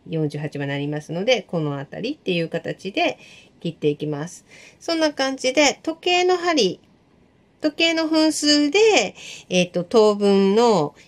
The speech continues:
えっと、数で割って何分の位置になるかっていう風に判断されると分かりやすいかと思います。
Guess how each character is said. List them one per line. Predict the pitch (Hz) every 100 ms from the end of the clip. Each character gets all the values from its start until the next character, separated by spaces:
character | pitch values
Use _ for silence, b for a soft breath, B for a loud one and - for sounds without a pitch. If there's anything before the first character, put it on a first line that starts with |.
| _
え | 165 160 151 147 139
っ |
と、 | 143 151
数 | 208 233 233
で | 160
割 | 151 156
っ | - -
て | 311 262 170 - 170
何 | 202 247 330
分 | - 320 226
の | 175
位 |
置 | 170 170
に | 165
な | 156 160
る |
か | 165 294
っ | 320
て | - 254
い | 254
う |
風 | 262 247 233
に | 294 294 208
判 | 175 208 185 165
断 | 160 160
さ | 165 156
れ | 156
る | 156 -
と | 339 320 185 B B B B -
分 | 175
か | 170
り | 156
や | 156
す | 151 151
い | 143
か | 196
と | - 320
思 | 185 160
い | 151
ま | 147 151
す。 | -